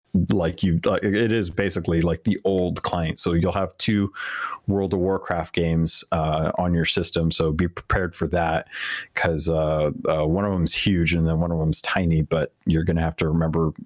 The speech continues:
to keep those up to date. But, um, it's, it's gonna be interesting to see just, like, it, are people gonna stick with it? Like, is this going to satisfy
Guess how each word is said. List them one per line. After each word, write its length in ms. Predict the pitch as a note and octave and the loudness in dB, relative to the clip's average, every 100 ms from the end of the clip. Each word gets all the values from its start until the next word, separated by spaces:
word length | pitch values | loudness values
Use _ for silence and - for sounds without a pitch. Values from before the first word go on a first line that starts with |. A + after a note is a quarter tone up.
| - | -10
to 100 | - | -6
keep 200 | - E2 | -2 -2
those 200 | F2 E2+ | 0 0
up 140 | D#2+ - | -2 -2
to 80 | E2 | 0
date. 280 | D#2+ D#2 | 0 0
But, 220 | - E2 - - - - - - | -2 -4 -4 -12 -10 -10 -8 -4
um, 540 | F2 E2 D#2+ D2+ E2 - | -2 0 0 0 0 -4
it's, 240 | - - - | -4 -4 -2
it's 180 | A2 - | -4 0
gonna 200 | B2+ B2+ | -2 2
be 180 | D3 | 2
interesting 500 | D#3+ - - C3 G2+ | 2 2 0 0 0
to 140 | F2 G2+ | 0 0
see 480 | - C3+ A#2+ G2 - | 2 2 4 2 0
just, 440 | - E3 - - | -2 0 -2 0
like, 500 | G2+ G2 F2 - - - - _ _ - | 0 0 -2 -4 -8 -10 -20 _ _ -2
it, 260 | G#2 G2+ - | 0 0 0
are 140 | G2+ | -2
people 320 | - A#2 B2+ | 0 0 0
gonna 220 | A2+ A#2 | 0 0
stick 340 | A2+ - C#3 C#3 | 0 0 -2 0
with 180 | C#3+ - | -2 0
it? 260 | A#2 - | -2 0
Like, 240 | F#2+ F2+ - | 0 0 0
is 200 | B2 A2+ | 0 2
this 180 | C3+ | 0
going 240 | - B2 A#2+ | 0 0 2
to 80 | A#2 | 2
satisfy 920 | - G#2 G#2+ - - G#2 G#2 G#2 | 2 2 0 -2 -2 0 2 0